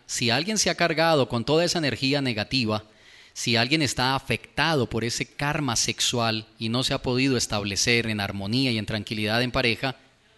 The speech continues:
¿puede liberarse? ¿Existe la manera a través de la cual puedes liberarte de esa carga de karma sexual,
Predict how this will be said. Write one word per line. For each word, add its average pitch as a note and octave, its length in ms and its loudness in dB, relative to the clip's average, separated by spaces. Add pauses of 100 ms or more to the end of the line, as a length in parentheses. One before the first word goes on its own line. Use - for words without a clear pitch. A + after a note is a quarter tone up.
(120)
¿puede C#3+ 300 4
liberarse? F3+ 560 2 (880)
¿Existe G#3+ 500 0
la A#3 100 -2
manera D#3+ 360 0
a C3 40 -2
través A#2+ 280 0
de E3 80 0
la D3 140 0
cual D3+ 280 0
puedes D#3 440 0
liberarte B2 680 2
de A2 100 0
esa B2+ 240 0
carga C#3+ 580 -2
de G#2+ 140 -2
karma C3 460 -2
sexual, A#2 600 0